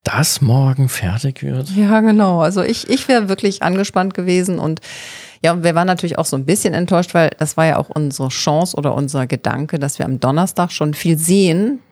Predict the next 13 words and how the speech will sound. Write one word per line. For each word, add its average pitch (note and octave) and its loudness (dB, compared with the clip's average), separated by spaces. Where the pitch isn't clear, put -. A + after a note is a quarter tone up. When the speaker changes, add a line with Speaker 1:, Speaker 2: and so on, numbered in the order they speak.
Speaker 2:
damit - 4
Speaker 1:
Mhm. E3 2
Speaker 2:
wir D#3 4
dann D3 2
am C#3+ 0
Freitag E3 0
und C#3 -4
Samstag, E3+ 0
wenn D#3+ 2
wir D3+ 2
mit D3+ 0
dem C#3+ -2
ganzen C#3 -4